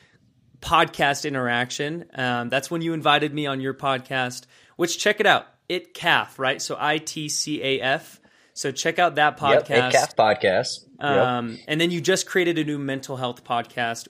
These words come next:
Speaker 1: Is it under the same
Speaker 2: Mm-hmm.
Speaker 1: banner? Is it a different podcast completely?
Speaker 2: So it is a separate podcast, but you can find it all on our website, crazy ant media dot com. Um,
Speaker 1: Crazy
Speaker 2: and it's
Speaker 1: Ant
Speaker 2: called
Speaker 1: Media.
Speaker 2: Every-, yeah, it's called, uh, Everything's Okay.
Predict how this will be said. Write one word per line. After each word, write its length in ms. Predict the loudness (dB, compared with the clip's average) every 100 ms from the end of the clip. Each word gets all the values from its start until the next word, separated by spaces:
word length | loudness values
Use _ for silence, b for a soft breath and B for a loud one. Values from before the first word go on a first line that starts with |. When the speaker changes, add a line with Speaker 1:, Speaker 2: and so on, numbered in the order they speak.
| -2
Speaker 1:
Is 140 | 0
it 220 | 0 -2 _
under 240 | -2 -2
the 120 | -2 -4
same 200 | -2 0
Speaker 2:
Mm-hmm. 40 |
Speaker 1:
banner? 320 | 0 0 -2
Is 160 | -8 -4
it 100 | -4
a 40 |
different 520 | -2 -4 -4 -6 -8 -6
podcast 480 | -2 -2 -4 -6
completely? 520 | -8 -8 -8 -6 -8 -10 -18 _ _ _ _ _ _ _ _ -4
Speaker 2:
So 220 | 4 6
it 180 | 8 8
is 180 | 6 6
a 100 | 2
separate 460 | 4 2 4 2 4
podcast, 500 | 2 2 2 0 4
but 160 | 2 4
you 100 | 2
can 180 | 0 2
find 280 | 2 4 4
it 80 | 4
all 320 | 6 8 8
on 100 | 4
our 140 | 0
website, 500 | -2 -4 2 2 2
crazy 400 | 0 0 0 -2
ant 160 | -4 -4
media 300 | -4 -2 0
dot 260 | 2 0 0
com. 320 | 0 0 -2 -10 _ _ 2
Um, 260 | 6 6
Speaker 1:
Crazy 240 | 4 2 0
Speaker 2:
and 80 | 0
it's 120 | -2
Speaker 1:
Ant 80 | 4
Speaker 2:
called 200 | 6 6
Speaker 1:
Media. 140 | 4
Speaker 2:
Every-, 240 | 2 4 0 -4 _ _ _ _ _ -6
yeah, 360 | 2 2 2 0
it's 200 | -2 2
called, 300 | 6 6 6
uh, 280 | 6 6 6
Everything's 480 | 4 4 2 2 4
Okay. 440 | 4 6 4 4